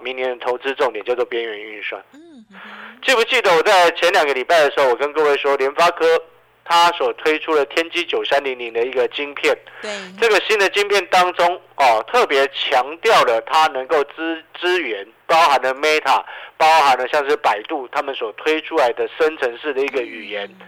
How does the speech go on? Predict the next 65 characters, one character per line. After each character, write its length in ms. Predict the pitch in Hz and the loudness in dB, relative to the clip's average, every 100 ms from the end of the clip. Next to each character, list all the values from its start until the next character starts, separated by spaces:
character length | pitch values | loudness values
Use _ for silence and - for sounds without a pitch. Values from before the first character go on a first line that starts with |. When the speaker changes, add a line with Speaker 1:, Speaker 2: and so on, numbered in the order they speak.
| - | -20
Speaker 2:
嗯， 80 | - - | -20 -14
嗯。 100 | - | -2
Speaker 1:
所 120 | 202 | 0
以 80 | 175 | 2
它 120 | 196 | 2
在 120 | 208 | 2
里 220 | 175 120 | 0 -2
面 200 | 156 156 - | -2 -2 0
加 200 | 175 165 | 2 4
入 200 | 175 160 | 4 2
联 140 | 139 135 | 2 0
发 160 | 143 151 | 2 2
科 180 | 151 156 - | 2 0 -2
自 180 | 202 151 - | -2 -2 -4
制 160 | 170 139 | -4 0
的 200 | 123 120 | 0 0
A 180 | 143 147 | 0 2
I 180 | 139 139 | 4 4
的 120 | 117 107 | 0 -6
晶 300 | 143 139 131 | -8 -8 -4
片， 240 | 143 117 - _ _ _ - - | -2 -2 -6 _ _ _ -20 -4
哦 260 | 123 113 110 | -2 0 0
，A 140 | 143 143 | 0 2
I 140 | 143 | 2
的 160 | 127 135 | 0 -2
一 40 | |
个 140 | 127 113 | -2 -4
晶 280 | 139 139 | -6 -12
片。 240 | 135 147 110 - - - _ _ _ _ _ _ 139 | -6 -4 -4 -8 -20 -20 _ _ _ _ _ _ 0
哦， 160 | 127 | 2
那 140 | 151 214 - | 2 0 2
这 120 | 247 | 2
个 100 | 185 | 4
A 200 | 180 214 | 4 4
I 120 | 214 | 4
的 120 | 190 170 | 4 0
晶 180 | 202 202 | -4 -2
片， 160 | 185 - | -2 -2
自 120 | 233 | -4
制 180 | 180 202 190 | 0 0 4
A 80 | 175 | 6
I 160 | 175 | 4
晶 180 | 175 180 | 2 0
片， 180 | 180 135 - - - | 0 0 -4 -18 -2
这 80 | 202 | -2
背 240 | 202 196 | 2 2
后 120 | 180 180 | 4 4
的 80 | 143 | 2
架 240 | - 165 | 4 2
构 180 | 151 151 | 4 2
叫 140 | - | 2
做 100 | 135 | 2
安 200 | - 151 151 | 2 2 0
谋 200 | 123 113 | -4 -6
的 120 | 117 | -4
架 240 | 147 123 | 0 0
构， 280 | - 123 101 - | 2 -2 -2 -10
哦， 100 | - 107 | -14 -8
就 100 | 135 | -6
是 60 | |
安 140 | 143 139 | -2 -2
谋 200 | 127 117 | -2 -2
的 100 | 110 | 0
架 220 | 135 113 | 0 0
构。 220 | - | -2